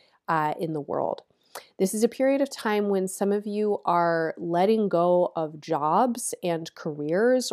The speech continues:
or you're thinking about letting go of them, and it's like, "I'm not really into that anymore. I want to do this other thing." Um, this might be also a period of time when, on a personal level, you're just feeling a deep sense of change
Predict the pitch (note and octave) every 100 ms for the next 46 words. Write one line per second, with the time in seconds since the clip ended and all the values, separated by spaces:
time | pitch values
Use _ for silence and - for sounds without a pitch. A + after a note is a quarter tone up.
0 | - E3+ E3 E3 E3 D#3+ D#3 - C#4 D#4
1 | C#4+ C4+ C4+ B3 A#3+ A#3+ A3+ A3+ A3+ A#3
2 | A3 G#3+ E3+ D#3 - D#3 D3+ D3 E3+ A3
3 | A#3+ A3 A3+ A3 G#3+ F#3+ G#3+ A3 G3+ G3
4 | F#3+ F#3 F3+ F3 F3 E3+ - D#3 E3 F3+
5 | F#3+ F#3 F#3 E3+ - - E3+ D#3 - E3
6 | E3 F#3+ A3 - - - - - - F#3
7 | F3+ E3+ E3 F#3 G3 - F#3+ F#3 F#3+ F3+
8 | E3+ F3 - E3+ - F#3+ F3+ - - -
9 | F3 F3 E3+ E3+ - E3+ E3 - - D#4+
10 | - B3+ G#3 F3+ F3 E3+ D#3+ D#3+ - -
11 | - F#3+ F#3+ A#3 D#4 - - F#3 F#3+ A#3+
12 | G#3+ F3 E3+ D#3+ D#3+ D#3 D3 G3+ C4 -
13 | - - E3+ G#3+ F#3+ - - - D3+ G3
14 | F#3 - - -